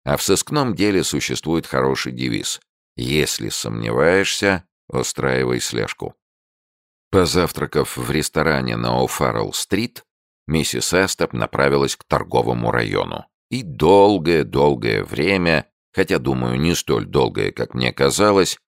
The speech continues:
водила меня по самым многолюдным отделам самых многолюдных универмагов, какие только могла найти.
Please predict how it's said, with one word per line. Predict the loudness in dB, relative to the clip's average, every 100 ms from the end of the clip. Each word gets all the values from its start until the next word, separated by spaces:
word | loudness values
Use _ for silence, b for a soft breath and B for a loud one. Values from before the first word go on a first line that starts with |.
| _ _
водила | -4 -2 2 4 4
меня | 2 2 0
по | 0 -2
самым | 2 2 4 4 2 0 -2
многолюдным | 0 0 0 -2 -2 -2
отделам | -4 -6 2 4 4 0
самых | -2 0 2 2 0 -4 -4
многолюдных | -6 0 0 -2 -4 -6 -6
универмагов, | -6 -2 -2 0 -2 -2 -4 -6
какие | -8 -6 -6 -2
только | -2 -2 -2
могла | -4 -4 -4
найти. | -2 -4 -8 -8 -10 -10